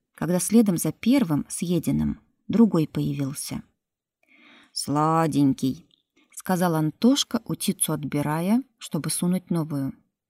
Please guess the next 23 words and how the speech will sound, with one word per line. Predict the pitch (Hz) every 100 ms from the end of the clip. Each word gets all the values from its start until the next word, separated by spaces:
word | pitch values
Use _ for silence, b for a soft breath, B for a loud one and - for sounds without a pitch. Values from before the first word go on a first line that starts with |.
| _ _ _
"Со | - 143
сбитеньком | 135 156 156 151 156 - 175 196 175
самое | - 156 165 160
оно". | 160 151 147 143 143 - _ _ _ _ _ _ _ _ _ _ _ _ _ _ _ _ -
Комната | 302 320 269 -
же | 208 202
полнилась | - 226 233 196 180 -
нарядами, | 143 147 185 190 190 185 - _ -
которые | 170 190 180
вылетали | 196 202 254 233
из | 180
сундуков, | - 156 131 - - 220 - b b
чтобы | - 175 156
развернуться | 151 147 143 160 - -
в | 143
воздухе, | 160 220 202 214 208 196 b b b
да | 147 180
найти | 202 202 247
себе | - 160 165
местечко | 170 - 170 - 151
на | 143
лавках | 139 196 226 - 240
ли, | 233 233